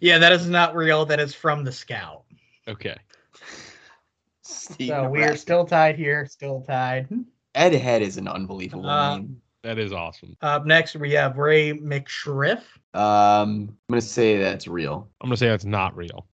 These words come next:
Speaker 1: That is not real. That is from a
Speaker 3: Fuck.
Speaker 1: meme. So LeBeau coming into the final round here takes a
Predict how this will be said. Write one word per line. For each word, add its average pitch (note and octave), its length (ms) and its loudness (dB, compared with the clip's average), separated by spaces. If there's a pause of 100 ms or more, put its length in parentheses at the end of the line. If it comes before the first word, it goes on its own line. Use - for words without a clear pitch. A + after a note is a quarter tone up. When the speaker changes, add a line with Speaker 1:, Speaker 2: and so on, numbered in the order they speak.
Speaker 1:
That F3 120 6
is D#3+ 160 2
not E3+ 300 4
real. D#3 300 6
That D3+ 280 2
is D3+ 340 0
from E3 300 0
a D3 40 -2
Speaker 3:
Fuck. C#3+ 200 0
Speaker 1:
meme. C#3 760 -2 (360)
So C#3+ 500 2
LeBeau D#3+ 960 6 (320)
coming E3 280 -2
into E3 180 -2
the D3 100 -8
final E3+ 440 2
round E3 380 0
here C3 420 -4
takes C3 340 -8
a B2 420 -10